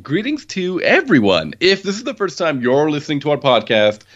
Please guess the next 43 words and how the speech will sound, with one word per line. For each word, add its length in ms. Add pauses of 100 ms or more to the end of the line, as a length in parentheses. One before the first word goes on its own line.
(120)
thank 240
you 60
for 100
trying 300
something 320
new. 260
I 140
really 300
appreciate 440
it. 100
I 140
think 280 (200)
new 300
listeners 500
are 100
what, 360
uh, 320 (400)
drives 340
me 140
forward, 360
although 220
I 120
also 200
like 160
our 80
old 180
listeners. 440
Now 140
I've 120
got 140
myself 360
in 60
a, 140
in 140
a 60
really 320 (440)
pickle 320
here, 300
a 60
really 180
big 220
pickle 260
here. 260